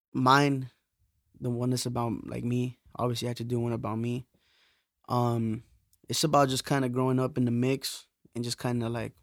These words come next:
one foot in, one foot out. Like, you really don't know what, like, you, you, you're smart enough to know it's not cool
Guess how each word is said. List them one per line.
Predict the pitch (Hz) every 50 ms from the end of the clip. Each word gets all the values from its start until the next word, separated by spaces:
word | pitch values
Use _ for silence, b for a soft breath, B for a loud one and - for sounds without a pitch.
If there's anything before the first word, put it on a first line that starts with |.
| _ _
one | - 123 123
foot | - - 123 123
in, | 123 123
one | 123 120 117
foot | - - 120
out. | 123 123 123 123 - - _ _ _ _ _ - - _ _ _
Like, | - 120 120
you | 120 123
really | 131 135 123 120
don't | 120 117 117 120
know | 120 120
what, | 120 123 123 120 - - _ _ _ _ _ _ _ _ _ _ _ _ _ _ _ _ _ _ _ _ _ -
like, | 117 127 127
you, | 131 139 147 147 131 - -
you, | 131 131 135 143 143 139 135 135
you're | 127 85 76 101 131 143 143
smart | - - - 143 139 160 170
enough | 175 180 180 175 170 165
to | - -
know | 131 127 127 139 143 143
it's | 135 123 - -
not | 131 127 123 -
cool | - - 147 147 143 147 147 147